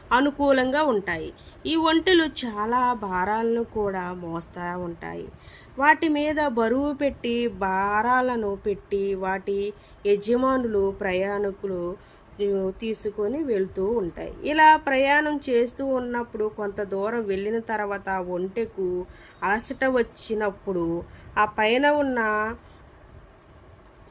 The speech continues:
బ-, బరువు మొయ్యలేనప్పుడు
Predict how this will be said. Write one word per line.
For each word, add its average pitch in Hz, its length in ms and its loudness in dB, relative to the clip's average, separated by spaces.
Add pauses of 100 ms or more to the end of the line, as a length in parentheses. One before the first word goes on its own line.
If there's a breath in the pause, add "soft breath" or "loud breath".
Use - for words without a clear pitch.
(340)
బ-, 208 280 2
బరువు 247 720 4
మొయ్యలేనప్పుడు 226 1120 2